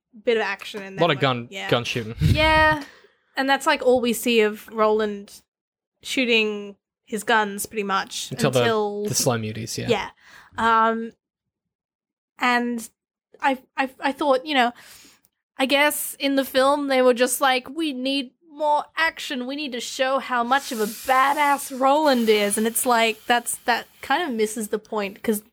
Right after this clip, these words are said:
Speaker 1: the point isn't that Roland is a badass.
Speaker 2: No.
Speaker 1: He kinda hates the fact that he's a badass,
Speaker 2: Yeah,
Speaker 1: that
Speaker 2: the
Speaker 1: all he's good at is killing.
Speaker 2: The point is that he doesn't do it.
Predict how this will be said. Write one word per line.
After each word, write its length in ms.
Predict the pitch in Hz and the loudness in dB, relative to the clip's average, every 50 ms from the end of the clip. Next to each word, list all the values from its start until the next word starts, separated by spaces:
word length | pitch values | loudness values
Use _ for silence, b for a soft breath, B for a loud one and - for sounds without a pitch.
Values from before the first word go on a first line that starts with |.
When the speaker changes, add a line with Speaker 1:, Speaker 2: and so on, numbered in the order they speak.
| _ - | _ -10
Speaker 1:
the 60 | 269 | -10
point 340 | 220 - - 370 381 330 269 | -6 -2 0 0 0 0 -2
isn't 320 | 277 277 254 254 262 233 - | -2 -2 -2 -2 -2 0 0
that 140 | 233 226 226 | 0 0 0
Roland 380 | 220 220 220 220 226 226 214 | 0 2 2 4 2 2 2
is 120 | 214 202 208 | 0 -2 -4
a 40 | |
badass. 680 | 202 196 - 190 196 208 196 196 180 170 - - - - 127 | -4 -2 0 0 2 2 0 0 -4 -8 -8 -12 -12 -10 -10
Speaker 2:
No. 120 | 123 113 107 113 B B B B B | -10 -10 -12 -12 B B B B B
Speaker 1:
He 100 | - 220 | -6 -2
kinda 260 | - 370 415 403 349 | 0 2 2 0 0
hates 320 | 277 262 285 339 330 - - | 0 0 0 0 -2 -4 -6
the 100 | 262 - | -6 -2
fact 240 | - 233 202 208 - | -2 -2 -2 -4 -6
that 80 | - | -8
he's 140 | 254 233 208 | -6 -4 -4
a 40 | 214 | -2
badass, 420 | 208 208 196 190 185 185 180 175 151 | -2 -4 -4 -4 -4 -6 -4 -2 0
Speaker 2:
Yeah, 220 | 180 185 170 233 | 2 2 2 2
Speaker 1:
that 80 | 226 240 | 0 0
Speaker 2:
the 40 | 160 | 2
Speaker 1:
all 200 | 233 233 254 277 | 4 4 4 4
he's 220 | 285 285 269 247 | 4 4 2 2
good 180 | - 269 254 233 | 2 2 4 4
at 160 | 220 208 190 | 4 2 0
is 100 | 202 202 | -2 -6
killing. 500 | - - - 240 226 220 - - - - - | -6 -2 0 0 0 -2 -4 -10 -12 -10 -10
Speaker 2:
The 80 | 165 | -4
point 220 | 165 - 196 202 208 | 0 0 2 4 2
is 120 | 190 165 | 2 2
that 120 | - 156 | 2 0
he 80 | 143 156 | 2 2
doesn't 340 | 139 147 139 131 131 117 - | 0 0 0 0 -4 -6 -6
do 200 | - 123 113 101 | -6 -6 -6 -8
it. 140 | 92 - | -10 -16